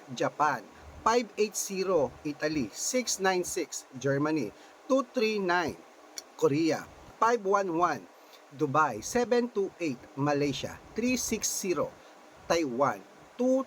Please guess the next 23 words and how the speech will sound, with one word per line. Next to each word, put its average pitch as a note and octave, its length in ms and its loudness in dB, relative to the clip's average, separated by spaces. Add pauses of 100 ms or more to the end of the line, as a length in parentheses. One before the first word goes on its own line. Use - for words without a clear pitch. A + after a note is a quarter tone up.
three A3 240 -4 (160)
four, E3 400 2 (400)
Thailand, D#3 640 0
nine A3 320 0
nine A3 320 0 (320)
one, C#3 320 0 (720)
Philippines, D#3+ 560 0
seven B3 400 2 (160)
two G#3 240 4
zero, F3 560 0
India, C#3 480 0 (320)
eight B3+ 320 2
two A3+ 320 0
three, E3+ 240 -2 (160)
New C#3+ 160 2
Zealand, C#3+ 480 -2 (240)
six - 400 -2
four A3 400 0 (560)
five, C#3 240 2 (640)
Australia, D#3 720 0
seven B3+ 560 2
seven F3+ 480 0
one C3 320 0